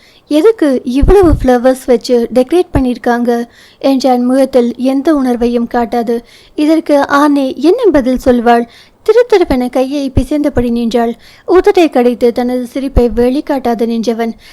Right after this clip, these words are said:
"ஓகே ஆனி, இது அப்புறம் பேசிக்கலாம், இப்படி உட்காரு" என்று ஏற்கனவே அவன் அமர்ந்திருந்த இடத்தை காட்டினான். ஆர்னி அமர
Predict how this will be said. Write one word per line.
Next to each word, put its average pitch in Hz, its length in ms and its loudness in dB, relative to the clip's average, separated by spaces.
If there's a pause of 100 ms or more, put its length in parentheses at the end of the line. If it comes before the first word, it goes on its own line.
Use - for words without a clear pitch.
(160)
"ஓகே 339 320 2
ஆனி, 262 220 0 (160)
இது 247 180 0
அப்புறம் 247 360 2
பேசிக்கலாம், 247 580 -2 (120)
இப்படி 294 280 -2
உட்காரு" 240 400 -2 (140)
என்று 254 260 -2 (140)
ஏற்கனவே 269 600 0 (400)
அவன் 262 340 -2
அமர்ந்திருந்த 294 680 2 (160)
இடத்தை 254 400 0
காட்டினான். 233 560 -4 (380)
ஆர்னி 262 540 2
அமர 247 380 0